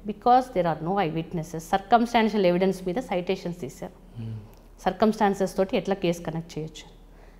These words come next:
Speaker 1: ఇది మోటివ్ ఉంది. ప్రతి మర్డర్కి కూడా త్రీ హండ్రెడ్ ప్రూవ్ చేయాలంటే త్రీ ఇంగ్రీడియంట్స్ ఉండాలి సార్. ఫస్ట్ ఏంటంటే ఇంటెన్షన్ ఉండాలి,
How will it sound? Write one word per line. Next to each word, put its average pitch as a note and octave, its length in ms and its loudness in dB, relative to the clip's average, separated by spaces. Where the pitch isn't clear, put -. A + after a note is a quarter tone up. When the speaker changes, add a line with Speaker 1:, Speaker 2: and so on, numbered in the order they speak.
Speaker 1:
ఇది C#4 140 6
మోటివ్ G#3+ 460 6
ఉంది. F3 280 0
ప్రతి A#3 300 2
మర్డర్కి G3+ 560 2
కూడా E3 280 -4
త్రీ - 320 0
హండ్రెడ్ G#3 340 0
ప్రూవ్ F#3+ 240 4
చేయాలంటే E3 520 0
త్రీ G3+ 100 0
ఇంగ్రీడియంట్స్ F#3 680 0
ఉండాలి C#3+ 220 -10
సార్. - 180 -20
ఫస్ట్ B3 260 6
ఏంటంటే F#3 500 0
ఇంటెన్షన్ A3+ 540 2
ఉండాలి, C#3 260 -10